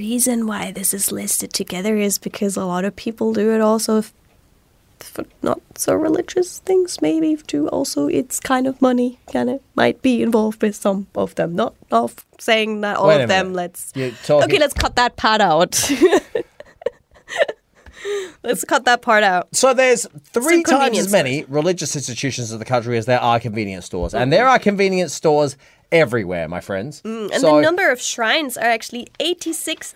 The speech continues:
Speaker 1: thousand four hundred forty.
Speaker 2: So how could this be in a nation where the majority of the population identifies as non-religious?
Speaker 1: Non-religious.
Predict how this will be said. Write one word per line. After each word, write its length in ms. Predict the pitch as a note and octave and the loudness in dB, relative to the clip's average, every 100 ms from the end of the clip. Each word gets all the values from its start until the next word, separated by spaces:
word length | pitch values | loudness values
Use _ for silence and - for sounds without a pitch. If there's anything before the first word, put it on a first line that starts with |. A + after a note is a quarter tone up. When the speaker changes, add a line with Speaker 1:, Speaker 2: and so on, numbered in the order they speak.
| _ | _
Speaker 1:
thousand 340 | A3 A#3+ C4+ | 0 0 -2
four 220 | - C#4 D#4 | -6 -6 -4
hundred 240 | C4+ G3+ _ _ | -4 -8 _ _
forty. 560 | _ - D4 C#4+ - _ - - | _ 2 4 4 -2 _ -20 -8
Speaker 2:
So 320 | - D#4 C#4+ - | 2 2 2 -8
how 220 | - F4 - | 0 0 2
could 180 | E4+ | -2
this 180 | D#4 G#3+ | -2 -2
be 600 | D#3 D#3+ D4+ F3 A2+ F3+ - - | -4 2 2 2 -4 -10 -12 -4
in 100 | G3 | -2
a 80 | G3 | 0
nation 400 | F#3+ F#3 F#3 F3 | 2 2 0 2
where 140 | F3 | 2
the 80 | E3 | 0
majority 460 | D3+ C#3+ F3+ F#3 | -2 2 2 4
of 40 | D#3+ | 0
the 80 | D3 | -4
population 480 | E3 E3 D3+ C#3+ | -6 -4 -6 -6
identifies 840 | C3 A#2+ D3+ C3+ A#2 A#2+ A#2+ A#2+ - | -8 -4 -6 -6 -6 -2 -2 -4 -6
as 800 | A#2+ A2+ A2 G#2+ G#2+ G#2 G#2+ A2+ | -6 -4 -4 -4 -4 -8 -10 -12
non-religious? 460 | G#2+ A2 G#2 - G3+ | -6 -4 -2 -2 -4
Speaker 1:
Non-religious. 640 | G3+ F#3 F#3 - - - | -4 -6 -4 -4 -4 -10